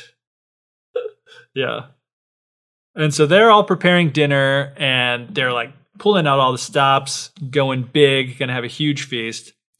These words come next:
Meanwhile, the brothers-in-law, which is interesting 'cause I would say brother-in-laws, but brothers-in-law makes more sense. The three brothers-in-law are sitting with the father-in-law in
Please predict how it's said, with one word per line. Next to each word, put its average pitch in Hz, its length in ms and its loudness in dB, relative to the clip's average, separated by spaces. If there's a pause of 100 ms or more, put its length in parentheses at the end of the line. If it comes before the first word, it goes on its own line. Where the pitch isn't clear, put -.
(440)
Meanwhile, 180 320 2
the 143 80 0
brothers-in-law, 127 1120 -2 (800)
which 131 140 -12
is 123 80 -8
interesting 143 280 -6
'cause - 100 -16
I 139 60 -2
would 151 120 0
say 123 100 -6
brother-in-laws, 117 760 -6
but - 320 -8
brothers-in-law 135 800 -4
makes 117 260 -12
more 127 160 -14
sense. - 400 -12 (1160)
The 131 60 -18
three 214 220 0
brothers-in-law 131 960 0
are 127 440 0
sitting 214 320 2
with 190 100 -2
the 165 60 -6
father-in-law 131 680 -2
in 139 520 -6